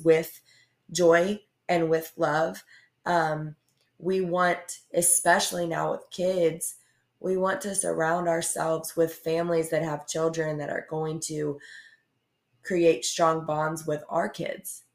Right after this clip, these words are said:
when they grow up. Um, something, someone that they will have support and, uh, support from and love from, and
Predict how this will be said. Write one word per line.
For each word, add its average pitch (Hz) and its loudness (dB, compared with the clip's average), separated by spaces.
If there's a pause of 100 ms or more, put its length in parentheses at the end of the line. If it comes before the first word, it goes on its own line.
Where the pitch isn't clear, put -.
(200)
when 165 -6
they 151 -4
grow 151 -2
up. - -6 (460)
Um, 156 -2 (640)
something, 185 2 (540)
someone 190 2
that 170 -2
they 170 4
will 165 2
have 160 -4
support 165 0 (120)
and, 151 -4 (100)
uh, 156 -8 (100)
support - -4
from 156 -4
and 151 -4
love 156 0
from, 160 -2 (500)
and 151 2